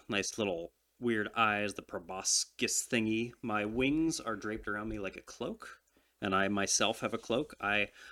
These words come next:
also have a few small bobs and bits in my backpack, and I step off looking for yet another adventure. Urafel is going to find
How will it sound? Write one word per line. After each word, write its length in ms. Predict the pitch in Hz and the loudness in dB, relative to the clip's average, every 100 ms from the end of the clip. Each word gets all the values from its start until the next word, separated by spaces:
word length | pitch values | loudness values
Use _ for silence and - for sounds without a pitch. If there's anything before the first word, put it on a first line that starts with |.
| - | -12
also 520 | - 135 147 - 151 143 | 0 2 4 6 6 6
have 280 | 143 135 | 6 6
a 140 | - 196 | 6 6
few 240 | 320 320 | 10 10
small 460 | - - 208 190 151 | 10 6 8 10 10
bobs 520 | 107 117 120 123 123 | 8 6 8 6 6
and 300 | 135 117 104 - - | 6 6 4 0 2
bits 640 | 139 - - - - - - _ - | 4 4 2 4 4 2 -4 _ 0
in 160 | 113 | 2
my 280 | 107 101 98 | 4 4 4
backpack, 680 | 95 110 120 - 156 170 - - | 4 2 2 2 0 0 -4 -2
and 180 | 107 101 | 4 6
I 160 | 98 | 6
step 320 | 101 - 131 | 6 4 6
off 300 | 117 113 - - - - - | 6 6 2 -14 -16 -6 6
looking 380 | 127 147 165 151 | 8 10 10 8
for 180 | 143 135 | 8 6
yet 260 | 139 - - | 6 4 2
another 760 | 131 135 131 139 147 117 85 - - _ _ _ _ _ - | 4 6 8 8 12 10 10 4 -10 _ _ _ _ _ 2
adventure. 600 | 98 90 98 113 - - - _ _ - - - - _ - 127 | 4 6 6 6 0 -4 -14 _ _ -20 -20 -20 -20 _ 0 8
Urafel 540 | 147 160 160 156 151 | 10 10 10 8 8
is 140 | 120 | 6
going 460 | - 143 175 175 160 | 8 10 12 10 8
to 400 | 139 143 135 110 - - - | 6 8 8 6 0 -20 -16
find 400 | - - 170 165 | 2 10 12 12